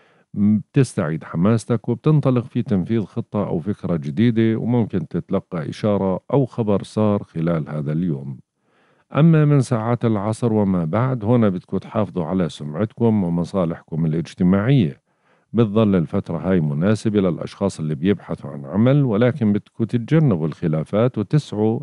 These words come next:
لتلطيف الأجواء. ما في داعي لأي مجازفات خلال ساعات ما بعد العصر، لأنه القمر رح يكون موجود في بيت السمعة،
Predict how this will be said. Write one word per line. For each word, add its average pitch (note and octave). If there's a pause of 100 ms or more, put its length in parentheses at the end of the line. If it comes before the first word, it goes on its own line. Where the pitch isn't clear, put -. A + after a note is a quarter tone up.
لتلطيف F2+
الأجواء. G#2 (500)
ما C#3
في B2
داعي F#2
لأي G#2+
مجازفات E2+ (400)
خلال F#2 (100)
ساعات E2
ما E2
بعد E2
العصر، A#2+
لأنه G2
القمر F#2
رح E2
يكون F2+
موجود D#2+
في E2
بيت D#2
السمعة، B2+